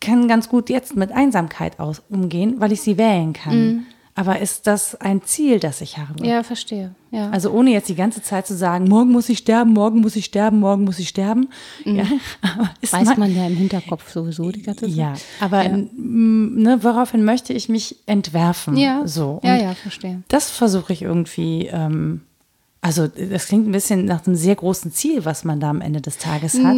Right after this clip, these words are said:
Speaker 2: Ja, was du ansteuerst, ist ja das, ähm, Auflösen von Äquivalenzverhältnissen, wie das unter wahren Werten wäre,
Speaker 1: Mhm.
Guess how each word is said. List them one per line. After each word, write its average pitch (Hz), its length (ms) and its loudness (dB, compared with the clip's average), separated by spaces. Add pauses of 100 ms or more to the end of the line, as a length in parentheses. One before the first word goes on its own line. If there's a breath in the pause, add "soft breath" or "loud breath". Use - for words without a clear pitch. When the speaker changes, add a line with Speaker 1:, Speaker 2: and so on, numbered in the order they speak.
Speaker 2:
Ja, 262 240 4
was 254 180 0
du - 100 0
ansteuerst, 262 640 0
ist - 200 -6
ja 226 280 2
das, - 540 -6 (100)
ähm, 196 400 -4 (160)
Auflösen 220 1000 2 (200)
von 202 380 -4
Äquivalenzverhältnissen, 202 1400 -2
wie 208 80 2
das 202 220 0
unter 196 360 -2
wahren 190 440 2
Werten 175 560 -2
wäre, 180 460 2
Speaker 1:
Mhm. 208 240 4